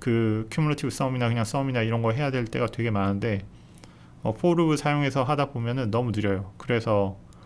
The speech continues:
어, 이걸 미리 C로 짜놓고, 그러니까 빠른 언어로서, 어, 처리를 할 수 있도록 짜놓고 그걸 파이썬에 갖다 붙여놓은 거죠. 그게 이제 넘파이 안에 구현이 되어 있는 거고요. 이 어레이를 자체, 어레이 자체를 이 펑션에 넘겨줌으로 인해서,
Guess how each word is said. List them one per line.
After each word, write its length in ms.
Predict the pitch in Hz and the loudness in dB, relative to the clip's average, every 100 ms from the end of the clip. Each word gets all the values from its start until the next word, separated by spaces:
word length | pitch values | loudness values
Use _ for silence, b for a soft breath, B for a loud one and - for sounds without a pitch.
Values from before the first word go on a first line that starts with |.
| B B B - | B B B -6
어, 160 | 110 117 | -2 0
이걸 200 | 120 120 | 2 2
미리 240 | 117 123 | 4 4
C로 300 | - 175 151 | 4 2 2
짜놓고, 600 | - 156 156 - 104 110 - - - - - | 0 0 0 2 2 2 -2 -14 -20 -16 -10
그러니까 180 | 101 | -4
빠른 320 | - 143 147 131 | 0 2 2 0
언어로서, 840 | 113 113 113 104 - 107 98 95 - - - - - - - | 0 2 2 0 -2 -2 0 -4 -10 -20 -20 -20 -20 -16 -8
어, 100 | 107 | -8
처리를 360 | - 139 135 127 | -4 0 0 0
할 100 | 131 | -2
수 80 | |
있도록 300 | 131 120 104 | -4 -4 -4
짜놓고 640 | - 139 123 - 123 107 B B B B | -2 -2 -4 -2 -2 -2 B B B B
그걸 240 | - 117 113 | -2 -2 0
파이썬에 440 | 143 135 131 120 | -2 -2 -2 -4
갖다 340 | - 113 120 | -4 -2 -2
붙여놓은 300 | - - 107 | -4 -4 -4
거죠. 220 | 101 - - - - - B B B B | -4 -10 -16 -20 -20 -20 B B B B
그게 180 | - 131 | -2 0
이제 120 | 123 | 2
넘파이 460 | 110 110 - 131 117 | 4 4 2 2 2
안에 200 | 110 104 | 2 0
구현이 340 | 104 113 110 | 0 2 2
되어 220 | 98 107 | 0 0
있는 160 | 98 95 | 0 -2
거고요. 400 | 101 104 107 165 - B B B B | -4 -6 -4 -4 -8 B B B B
이 100 | 120 | 2
어레이를 440 | 110 127 151 143 117 | 6 6 6 4 4
자체, 520 | 110 107 - 110 113 | 2 0 0 0 0
어레이 300 | - 120 139 | 2 4 2
자체를 520 | - 104 - 123 120 | 2 -2 0 0 2
이 120 | 107 104 | 2 0
펑션에 420 | 147 143 151 127 | -2 -2 0 2
넘겨줌으로 880 | 104 113 110 - - - 120 117 101 | 2 2 0 -2 -10 -4 0 2 2
인해서, 500 | 98 95 135 104 | 2 0 0 -2